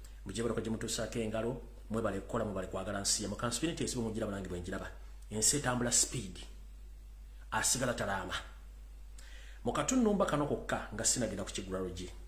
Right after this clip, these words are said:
Njala tegeeza buli Munnayuganda yenna ali mu Uganda. Gula amaaso, weetegereze, omanye biki ebigenda mu maaso mu ggwanga,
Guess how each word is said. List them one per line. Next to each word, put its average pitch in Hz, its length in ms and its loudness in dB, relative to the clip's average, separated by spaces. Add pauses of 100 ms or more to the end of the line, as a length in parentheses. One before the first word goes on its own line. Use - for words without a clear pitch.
(280)
Njala 156 220 2
tegeeza 151 380 2
buli 127 120 2
Munnayuganda 123 440 2
yenna 95 320 -2 (1800)
ali 131 160 2
mu 117 160 2
Uganda. 98 360 -4 (1200)
Gula 135 440 8
amaaso, 113 600 6 (240)
weetegereze, 120 920 6 (420)
omanye 117 400 4
biki 139 180 2
ebigenda 120 260 2
mu 98 80 0
maaso 110 240 2
mu 90 100 -2
ggwanga, 98 480 0